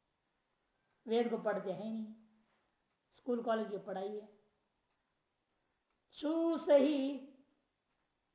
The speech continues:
भौतिक विद्याओं की संस्कार केवल मिल जाता है, और अपने जीवन को कैसे चलाना है, उसका विद्या की संस्कार तो बिल्कुल नहीं मिलती।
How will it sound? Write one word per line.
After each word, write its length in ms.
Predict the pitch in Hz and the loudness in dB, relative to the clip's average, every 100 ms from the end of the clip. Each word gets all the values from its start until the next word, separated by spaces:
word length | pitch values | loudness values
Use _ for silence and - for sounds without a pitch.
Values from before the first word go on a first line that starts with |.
| _ _ _ - | _ _ _ -10
भौतिक 520 | 185 240 277 - 330 | 4 8 8 6 2
विद्याओं 440 | 311 - 294 285 277 | 0 2 4 6 4
की 80 | |
संस्कार 440 | 285 247 233 254 240 | 2 0 2 2 2
केवल 200 | 247 240 | 0 0
मिल 160 | 233 | 0
जाता 320 | 233 226 226 214 | 2 0 2 -2
है, 200 | 214 190 180 - _ _ _ _ _ _ _ _ | -2 -6 -10 -18 _ _ _ _ _ _ _ _
और 160 | 226 240 | 4 6
अपने 340 | 240 233 285 302 180 | 6 4 2 2 0
जीवन 340 | 202 240 349 | -2 2 4
को 100 | 359 | 6
कैसे 280 | 294 294 277 | 6 6 6
चलाना 380 | 277 277 269 277 | 4 6 6 6
है, 100 | 254 | 4
उसका 220 | 247 277 | 2 0
विद्या 280 | 254 196 240 | 0 2 0
की 100 | 240 | 0
संस्कार 380 | 233 220 226 214 | -6 -4 -4 -4
तो 100 | 196 | -4
बिल्कुल 280 | 185 196 | -6 -6
नहीं 120 | 196 175 | -8 -10
मिलती। 300 | 156 147 | -14 -20